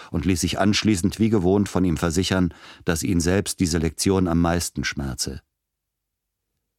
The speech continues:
Friedewart geriet in einen Teufelskreis. Die Angst vor dem Siebenstriemer lähmte ihn.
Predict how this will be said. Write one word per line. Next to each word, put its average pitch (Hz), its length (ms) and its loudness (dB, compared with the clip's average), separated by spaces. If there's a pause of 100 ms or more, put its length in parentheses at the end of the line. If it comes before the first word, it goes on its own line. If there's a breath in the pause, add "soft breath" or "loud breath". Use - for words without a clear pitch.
(320)
Friedewart 110 500 0
geriet 104 300 0
in 101 100 2
einen 90 220 2
Teufelskreis. 69 840 -6 (1120)
Die 98 80 0
Angst 92 320 0
vor 82 140 -2
dem 76 140 0
Siebenstriemer 82 600 0
lähmte 85 320 -2
ihn. 69 240 -8